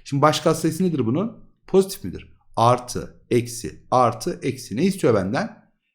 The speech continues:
Kaç terim pozitif değildir? O zaman negatiflere bakacağız. Buralara bakacağız. Ama bir şey söyleyeceğim. Buraya bakamayız ki.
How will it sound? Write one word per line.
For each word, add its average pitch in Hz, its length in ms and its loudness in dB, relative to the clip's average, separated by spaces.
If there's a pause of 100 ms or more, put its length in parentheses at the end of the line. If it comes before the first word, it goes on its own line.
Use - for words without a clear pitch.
(320)
Kaç 180 220 2
terim 170 200 4
pozitif 165 240 0
değildir? 151 200 4
O 117 100 0
zaman 156 180 2
negatiflere 165 420 0
bakacağız. - 460 -4 (180)
Buralara 143 300 4
bakacağız. - 420 -16 (380)
Ama 117 160 2
bir 113 60 0
şey 165 120 2
söyleyeceğim. 90 380 -4
Buraya 110 240 2
bakamayız 127 440 -4
ki. - 260 -20